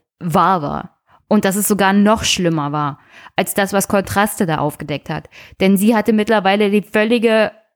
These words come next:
Kontrolle über ihr eigenes Haus verloren, wenn sie sich damit rausreden wollte, „Na ja, andere Leute haben mir gesagt, das stimmt alles so nicht, was Kontraste da berichtet.“ Dann haben da versucht, wirklich die eigenen Behördenmitarbeiter, ihre eigenen Mitarbeiter irgendwie,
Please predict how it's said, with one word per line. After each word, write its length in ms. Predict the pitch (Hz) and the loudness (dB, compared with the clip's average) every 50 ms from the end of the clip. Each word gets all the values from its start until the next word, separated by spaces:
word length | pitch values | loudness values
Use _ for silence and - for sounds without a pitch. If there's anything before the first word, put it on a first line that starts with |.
| _ _ _ _ _ _ - - | _ _ _ _ _ _ -4 -2
Kontrolle 520 | 226 214 208 - 214 - 202 226 254 254 | 0 0 0 -2 0 0 0 2 2 2
über 240 | 240 214 220 - - - | 2 2 0 0 0 -2
ihr 160 | 214 208 - - | -2 -2 0 0
eigenes 400 | - 196 220 220 240 226 214 - | -2 0 0 0 0 -2 -2 -2
Haus 240 | 196 202 262 285 - | -2 -2 -2 -2 -4
verloren, 540 | - - 156 139 135 139 139 156 190 247 - _ _ _ _ _ _ _ _ _ _ | -6 -6 -6 -4 -4 -4 -4 -4 -4 -6 -8 _ _ _ _ _ _ _ _ _ _
wenn 400 | - - 165 202 202 202 220 214 | -18 -6 -2 0 0 0 0 0
sie 180 | 180 202 220 220 | 0 0 0 2
sich 200 | 196 226 214 - | 0 0 0 0
damit 360 | 214 196 202 208 208 202 170 | 0 0 0 0 0 0 0
rausreden 500 | 170 185 208 220 - 220 214 214 214 208 | 0 0 0 0 -2 -2 0 0 2 2
wollte, 360 | 202 196 202 202 220 202 - - _ _ _ _ _ | 2 0 0 0 -2 -4 -4 -6 _ _ _ _ _
„Na 200 | - 214 220 214 | 0 2 2 4
ja, 220 | 214 220 214 202 | 4 2 2 2
andere 240 | - 190 214 226 240 | 2 0 0 0 0
Leute 320 | 226 214 208 208 214 214 185 | 0 0 0 0 0 -2 -2
haben 140 | 202 208 | -2 -2
mir 120 | 208 202 196 | -2 -2 -2
gesagt, 380 | 208 190 180 190 185 196 - | -4 -2 -2 -2 -2 -2 -2
das 120 | 214 196 - | -4 -4 -4
stimmt 360 | - - 202 202 202 - - | -4 -2 -2 -2 -2 -4 -6
alles 240 | 151 147 - - - | -6 -6 -6 -6 -6
so 80 | 170 | -6
nicht, 220 | 160 156 160 - - | -4 -4 -6 -6 -6
was 120 | - - | -8 -6
Kontraste 460 | - 180 - - 156 - 165 - 196 | -6 -6 -6 -4 -6 -6 -6 -6 -6
da 120 | 175 113 110 | -8 -8 -8
berichtet.“ 500 | - 147 - 156 - - - - - _ _ _ _ _ _ _ _ _ _ _ _ _ _ _ _ _ - _ _ _ _ _ _ _ _ _ _ _ - | -8 -6 -6 -8 -8 -8 -12 -14 -14 _ _ _ _ _ _ _ _ _ _ _ _ _ _ _ _ _ -20 _ _ _ _ _ _ _ _ _ _ _ -2
Dann 180 | 208 202 214 | 0 2 4
haben 180 | 226 226 240 254 | 2 2 2 2
da 160 | 254 247 247 | 2 0 2
versucht, 840 | 247 254 226 - - - - 190 165 - 254 302 330 - - - | 0 0 -2 -2 -4 -10 -12 -8 -2 0 0 0 0 -4 -6 -6
wirklich 440 | 226 233 - 254 247 240 - - _ | -6 -6 -4 -4 -6 -6 -6 -12 _
die 200 | - - 202 - | -12 -12 -6 -2
eigenen 340 | - 190 220 247 269 285 247 | 0 0 2 2 2 2 2
Behördenmitarbeiter, 800 | 226 214 196 202 208 233 233 202 185 - 165 170 180 180 190 - | 2 2 2 2 4 4 2 2 2 0 -2 0 0 0 0 0
ihre 220 | 208 190 190 175 - | 0 0 0 0 0
eigenen 280 | - - 226 226 202 | 0 0 2 2 2
Mitarbeiter 480 | 196 208 - 226 180 185 180 185 196 185 | 2 2 2 2 2 2 0 0 0 0
irgendwie, 540 | - 202 214 214 202 208 208 208 - - | 0 0 0 0 0 0 0 0 -2 -4